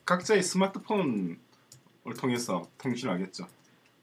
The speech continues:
뭐, 목소리, 목청을 높여서 얘기하는 것보다는 요게 조금 더 좀 배운 사람 듯한 느낌을 주잖아요. 그래서 스마트폰을 이용해서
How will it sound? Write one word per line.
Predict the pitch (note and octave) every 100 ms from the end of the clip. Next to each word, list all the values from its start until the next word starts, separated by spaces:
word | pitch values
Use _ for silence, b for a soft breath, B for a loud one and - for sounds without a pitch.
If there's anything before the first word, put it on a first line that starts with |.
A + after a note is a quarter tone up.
| _ - -
뭐, | G2 F#2
목소리, | G#2+ - F#3+ D3 C#3+
목청을 | - G#2+ - F#3+ C#3+
높여서 | E3 C#3 - G#2
얘기하는 | G2 A#2+ B2+ A#2
것보다는 | G#2 A2 F#2+ A#2 F3+ b b b -
요게 | A#2 F#3
조금 | G#3+ - D#3+
더 | C#3+ F3 F3+ _ _
좀 | D3 A#2 G#2+ - - _ _
배운 | - F3
사람 | C3+ C#3 A2
듯한 | G#2 - A2+
느낌을 | C3+ A#2 G2
주잖아요. | G2 G2+ G2 E3 - B B _
그래서 | C3 -
스마트폰을 | E3 F3+ - F#3+ D#3
이용해서 | C3+ B2+ B2+ F#3 A3+